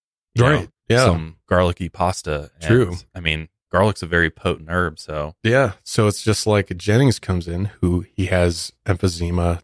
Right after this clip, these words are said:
Speaker 2: diabetes, he's got all these health issues, he can't work. All of a sudden, his body starts to break down. Oh, whatever, he smells like garlic. Wouldn't think twice about it that this guy is suffering from some illness, right?
Speaker 1: Well, then look at his wife. His wife is a,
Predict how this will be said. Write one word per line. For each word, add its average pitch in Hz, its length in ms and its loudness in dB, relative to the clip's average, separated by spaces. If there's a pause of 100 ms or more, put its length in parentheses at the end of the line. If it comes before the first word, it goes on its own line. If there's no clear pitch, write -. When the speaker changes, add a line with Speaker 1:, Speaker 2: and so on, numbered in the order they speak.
Speaker 2:
diabetes, 85 680 -8
he's - 80 -18
got 90 140 2
all 85 120 0
these 82 180 -4
health 87 240 -2
issues, 82 360 -8
he 82 60 -16
can't 92 260 2
work. 143 340 0 (760)
All 98 80 -2
of 95 60 2
a 92 60 0
sudden, 98 260 2
his 90 140 0
body 95 240 4
starts - 320 -2
to - 80 -14
break 92 200 2
down. 92 460 0
Oh, 92 180 -2
whatever, 87 400 0
he 87 80 -4
smells 87 320 -4
like 85 140 -4
garlic. 87 540 0 (200)
Wouldn't 95 280 4
think 87 220 -2
twice - 300 -6
about 85 280 -6
it 85 180 -10
that 87 200 -10 (120)
this 90 200 -6
guy 80 200 -6
is 85 420 -14 (200)
suffering 82 560 -8
from 90 180 -12
some 87 220 -10
illness, 90 500 -2
right? 85 80 2
Speaker 1:
Well, 95 140 4
then 104 240 0
look 101 160 -4
at 117 80 2
his 117 120 2
wife. 139 300 -2 (1200)
His 92 140 -20
wife 87 320 -2
is 90 220 0
a, 82 340 -2